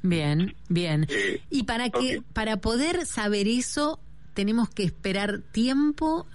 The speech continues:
Speaker 1: Eh, hay que, ¿qué cosas hay que mirar para saber eso?
Speaker 2: Bueno, no se puede predecir qué va a ocurrir en la vida real. Lo que se puede, eh,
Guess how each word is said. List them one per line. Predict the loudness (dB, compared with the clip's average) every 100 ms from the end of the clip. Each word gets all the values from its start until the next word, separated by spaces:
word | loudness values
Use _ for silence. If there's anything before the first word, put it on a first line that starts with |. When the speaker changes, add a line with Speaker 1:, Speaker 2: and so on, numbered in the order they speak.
| -4
Speaker 1:
Eh, | 0 0 0
hay | 0 -2
que, | 0 0 0 -2 -2
¿qué | -4 -2
cosas | 0 0 0 0
hay | -2 0
que | 2
mirar | 2 4 2 0
para | 0 -2
saber | 2 2 4
eso? | 2 0 0 -2 -6 -16 -16 -16 -16 -16 -16 -12 -4
Speaker 2:
Bueno, | -2 0
no | 0
se | -2 -4
puede | 0 2 2 2 2 0
predecir | -2 -2 0 0 -2 -2 -2
qué | 0
va | 0
a | 0
ocurrir | 0 0 0 2
en | 2
la | 2
vida | 2 2
real. | 0 2 2 2 0 -2 -6 -12 -10 -2
Lo | -2 0
que | 0
se | -2
puede, | -2 0 0 0 0 -2 -8 -16 -16 -14 -6
eh, | -2 0 2 2 0